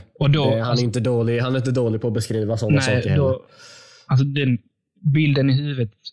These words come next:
Speaker 1: man får av Rasmus Elm då är att han hade kunnat bli vad som helst.
Speaker 2: Ja,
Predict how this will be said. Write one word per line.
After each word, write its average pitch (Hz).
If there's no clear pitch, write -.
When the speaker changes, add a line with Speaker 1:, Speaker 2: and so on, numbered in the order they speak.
Speaker 1:
man 131
får 131
av 123
Rasmus 127
Elm 120
då 117
är 131
att 117
han 120
hade 123
kunnat 123
bli 127
vad 123
som 123
helst. -
Speaker 2:
Ja, -